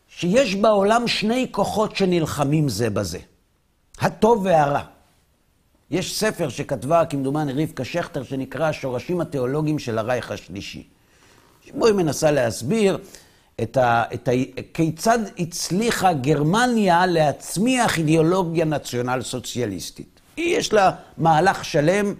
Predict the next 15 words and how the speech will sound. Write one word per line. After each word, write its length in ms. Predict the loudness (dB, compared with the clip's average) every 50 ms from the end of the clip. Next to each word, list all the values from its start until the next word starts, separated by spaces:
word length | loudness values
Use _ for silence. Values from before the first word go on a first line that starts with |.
| -14 -14 -6
משלה, 580 | -4 -4 -4 -2 -2 -2 0 2 4 4 2 2
חלקו 340 | 0 -2 -4 -2 -2 -2 -2
מרתק, 480 | -2 0 -2 -2 -2 -2 -2 -4 -4 -4
חלקו... 420 | -4 -6 -6 -4 -2 -4 -4 -4 -4 -14 -20 -20 -20 -20 -20 -14 -4 -2
אבל 580 | -2 2 2 2 4 4 2 2 0 -2 -6 -10 -18 _ _ _ -20 _ _ _ _ _ _ _ _ _ _ _ _ _ _
צריך 380 | -2 -2 0 0 0 -2 -2 0
לדעת 680 | 2 2 2 4 4 4 4 4 2 2 0 -8 -12 -20 _ _ -14
שב-, 640 | -10 -8 -2 0 0 0 4 4 4 4 4 2 0 -2 -8 -20 _ _ _ _ _ _ _ -8
בנצרות, 1000 | -2 0 2 2 2 2 0 -2 -6 -2 -2 0 0 0 -2 -4 -8 -18 -20 -20 _ _ _ _ _ _ _ _ _ _ -6 0
לשטן 840 | 2 4 4 4 2 2 2 0 0 2 2 2 4 4 2 2 -2 -4 -2
יש 340 | 2 2 2 2 2 -2 -6
כוח 420 | -4 2 2 2 2 2 -2 -4
עצמי. 480 | -6 -8 -8 -12 -10 -10 -10 -10 -10 -14 -18 _ _ _ _ _ _ _ _ -2
הוא 220 | 2 2 4 4
מתנגד 680 | 2 2 0 2 2 4 4 4 4 4 4 4 4 4